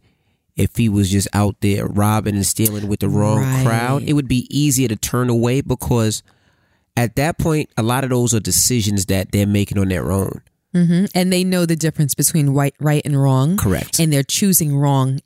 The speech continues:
Speaker 2: anyway.
Speaker 1: Right. Now, with drug addiction or any type of addiction, a lot of times you just need that hit. You just
Speaker 2: Mm-hmm.
Speaker 1: want that hit and you desire that hit, whether it's the, uh,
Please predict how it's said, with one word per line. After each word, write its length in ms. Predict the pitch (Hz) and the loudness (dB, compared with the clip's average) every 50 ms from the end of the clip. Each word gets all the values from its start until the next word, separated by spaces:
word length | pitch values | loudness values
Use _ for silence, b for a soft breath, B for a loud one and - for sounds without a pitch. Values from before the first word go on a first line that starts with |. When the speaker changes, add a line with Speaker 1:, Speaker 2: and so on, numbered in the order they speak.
| _ - | _ -4
Speaker 2:
anyway. 500 | 151 147 139 131 123 120 117 92 - - - | -2 0 2 2 2 0 0 -2 -4 -2 -2
Speaker 1:
Right. 300 | 85 98 92 73 50 - - | 0 0 0 -2 -4 -4 -2
Now, 340 | 110 123 123 120 117 113 110 | -2 0 0 0 0 -2 -2
with 360 | 117 120 107 104 - - - - - | 0 0 0 -2 -2 -8 -16 -18 -12
drug 400 | - 101 107 123 143 185 202 196 | -6 -2 0 0 0 0 -2 -4
addiction 540 | - 85 - 78 - - - - - - - - _ _ _ _ _ _ _ _ _ _ _ _ _ _ _ _ _ _ _ - | -4 -4 -6 -6 -4 -4 -4 -2 -4 -4 -8 -10 _ _ _ _ _ _ _ _ _ _ _ _ _ _ _ _ _ _ _ -2
or 120 | 120 113 - | -2 0 0
any 200 | 107 151 180 180 | 0 -2 -2 -2
type 240 | - 139 107 90 | -2 -2 -2 -4
of 100 | 95 92 | -4 -4
addiction, 400 | 98 90 - 95 95 - - 95 | -4 -2 -2 -2 -2 -2 -2 -2
a 40 | 98 | 0
lot 200 | 104 117 147 151 | 0 0 -2 -2
of 80 | 135 123 | -4 -4
times 560 | - - 185 170 139 123 123 117 - - - _ _ _ _ _ _ _ _ - | -4 -2 -2 -2 -2 0 0 0 0 -2 -4 _ _ _ _ _ _ _ _ 0
you 140 | 120 127 123 | 0 2 2
just 180 | 120 117 - 117 | 2 0 2 2
need 180 | 113 110 98 | 2 2 2
that 160 | 98 90 80 85 | 0 0 0 0
hit. 220 | 90 113 - - _ _ _ _ _ _ _ _ _ _ _ _ _ _ _ - | 0 0 0 -2 _ _ _ _ _ _ _ _ _ _ _ _ _ _ _ 0
You 120 | 120 127 | 0 2
just 180 | 151 147 107 101 | 2 2 0 0
Speaker 2:
Mm-hmm. 80 | 107 | 0
Speaker 1:
want 180 | 110 117 110 - | 0 0 -2 -2
that 140 | 110 98 90 95 | -4 -4 -2 -2
hit 180 | 110 107 - - | -2 -2 -2 -2
and 80 | 101 104 | -2 -2
you 60 | 101 | 0
desire 600 | 90 95 95 - - 107 107 110 110 104 98 95 | 0 0 0 0 0 0 0 0 -2 -2 -2 -2
that 200 | 95 95 87 87 | -2 -2 -2 0
hit, 240 | 117 117 95 - - | 0 -2 -2 -2 -2
whether 360 | 101 98 95 90 101 98 - b b b b b b b b _ | -2 0 0 0 -2 -4 -6 b b b b b b b b _
it's 220 | - 107 92 - - | -4 -2 0 0 0
the, 200 | - 107 95 - | -2 -2 -2 -2
uh, 480 | 101 95 92 98 98 - 50 - - | -2 -2 -2 -2 -4 -4 -6 -8 -10